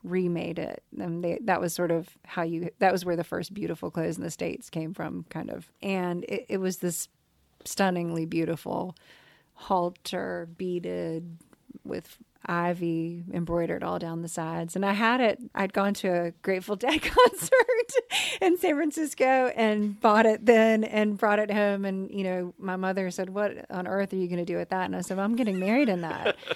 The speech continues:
Speaker 1: And she said, "Over
Speaker 2: Over
Speaker 1: my
Speaker 2: my
Speaker 1: dead
Speaker 2: dead
Speaker 1: body."
Speaker 2: body,
Speaker 1: Yeah,
Speaker 2: yeah,
Speaker 1: and I
Speaker 2: I've
Speaker 1: was
Speaker 2: heard this
Speaker 1: like,
Speaker 2: one. <laughs>
Speaker 1: "Watch me." And so it sat in my closet for
Speaker 2: Watch,
Speaker 1: years and
Speaker 2: <laughs> watch
Speaker 1: years.
Speaker 2: me.
Speaker 1: <laughs> And it was perfect.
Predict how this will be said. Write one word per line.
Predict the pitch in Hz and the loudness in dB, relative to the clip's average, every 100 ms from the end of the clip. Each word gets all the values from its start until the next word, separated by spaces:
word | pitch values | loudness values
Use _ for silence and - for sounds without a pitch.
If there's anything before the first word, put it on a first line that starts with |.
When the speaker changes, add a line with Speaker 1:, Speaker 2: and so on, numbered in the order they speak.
| - - | -6 -2
Speaker 1:
And | 254 | 2
she | 302 | 4
said, | 277 254 226 - - - - - | 6 4 2 -8 -12 -8 -6 -2
"Over | 311 247 | -2 -2
Speaker 2:
Over | 254 | 0
Speaker 1:
my | 247 247 | 0 0
Speaker 2:
my | |
Speaker 1:
dead | 233 | 0
Speaker 2:
dead | 226 220 | -2 -2
Speaker 1:
body." | 233 - 233 | 0 0 0
Speaker 2:
body, | 214 | -4
Speaker 1:
Yeah, | |
Speaker 2:
yeah, | - | -4
Speaker 1:
and | - | -4
I | 240 247 | -4 -4
Speaker 2:
I've | |
Speaker 1:
was | 233 | -6
Speaker 2:
heard | 226 | -4
this | 214 | -6
Speaker 1:
like, | 202 | -6
Speaker 2:
one. | 202 | -6
<laughs> | |
Speaker 1:
"Watch | 202 214 220 220 - | -6 -4 -6 -8 -10
me." | 190 180 190 - - - _ | -10 -10 -14 -16 -20 -20 _
And | 269 277 | -4 -2
so | 381 285 | 0 -2
it | 262 | -2
sat | 349 285 247 | -2 0 0
in | |
my | 226 240 | -2 -2
closet | 240 220 214 214 | -2 -2 -4 -6
for | 214 | -4
Speaker 2:
Watch, | 208 | -2
Speaker 1:
years | 233 233 247 285 | 0 2 2 0
and | 247 | -2
Speaker 2:
<laughs> | |
watch | 277 | 0
Speaker 1:
years. | 294 262 254 269 - | 0 2 0 -4 -4
Speaker 2:
me. | 294 233 494 - 370 339 427 | -6 0 0 2 -2 -4 -6
Speaker 1:
<laughs> | - - - - | -12 -18 -20 -2
And | 220 | 2
it | 240 | 4
was | 240 208 _ | 2 -2 _
perfect. | 202 190 185 - 185 - - - | -2 -2 -2 -6 -8 -8 -14 -20